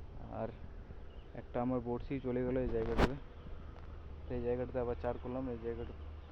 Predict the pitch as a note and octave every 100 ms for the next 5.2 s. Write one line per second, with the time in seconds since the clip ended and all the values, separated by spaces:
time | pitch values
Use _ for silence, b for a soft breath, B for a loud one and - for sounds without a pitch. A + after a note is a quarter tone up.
0 | A#2 A2 A2 A2 A2 A2+ A2 A2 - -
1 | - - - - - - - - - -
2 | - - C#3+ D#3+ D#3+ - C#3 C#3 C#3+ D3
3 | D3+ D#3 - D3+ D#3 D3 D#3 C#3 - -
4 | - - - - C#3 C3+ C#3+ C#3+ D3 C#3+
5 | C#3+